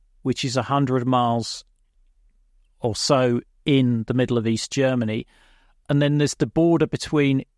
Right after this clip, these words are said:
East Germany and West Germany, which was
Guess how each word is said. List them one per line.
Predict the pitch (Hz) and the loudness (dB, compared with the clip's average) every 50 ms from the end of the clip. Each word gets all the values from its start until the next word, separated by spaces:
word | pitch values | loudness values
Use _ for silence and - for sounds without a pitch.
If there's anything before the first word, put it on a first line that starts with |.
| _ | _
East | - 156 147 135 - - - - | -4 -2 -2 -2 -4 -6 -8 -4
Germany | - 147 135 131 131 127 127 123 123 123 123 - - _ - | 0 2 2 2 2 2 0 0 0 -2 -2 -4 -8 _ -8
and | - 127 127 123 117 107 107 | -4 -2 -2 -2 -2 -2 0
West | 123 135 117 - - - | 0 0 0 -2 -6 -4
Germany, | - 135 127 120 117 117 113 113 110 107 | 0 0 0 2 2 0 0 0 0 -2
which | 113 123 - - - | -2 -4 -6 -6 -6
was | 131 117 - - - - | -6 -6 -6 -8 -12 -14